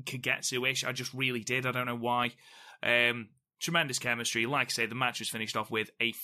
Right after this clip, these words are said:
fucking snug Michinoku driver from Maika. Um, poor, poor Saki. But yeah, overall,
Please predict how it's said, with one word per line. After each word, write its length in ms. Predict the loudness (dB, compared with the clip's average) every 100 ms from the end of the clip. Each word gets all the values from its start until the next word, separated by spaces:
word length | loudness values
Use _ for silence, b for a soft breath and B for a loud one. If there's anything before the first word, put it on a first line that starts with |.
| -8
fucking 420 | 0 0 0 -2 2
snug 640 | 4 4 4 4 4 2
Michinoku 640 | -2 -2 0 2 0 -2
driver 420 | -2 4 4 4 0
from 260 | -10 -6
Maika. 380 | -4 -4 -2 -4 B B B B -6
Um, 320 | -2 -2 -2 -10
poor, 300 | -14 -4 -2
poor 260 | -2 0 0
Saki. 440 | 2 0 0 -2
But 180 | -2 0
yeah, 280 | 2 4 2 2
overall, 640 | 2 4 4 6 4 2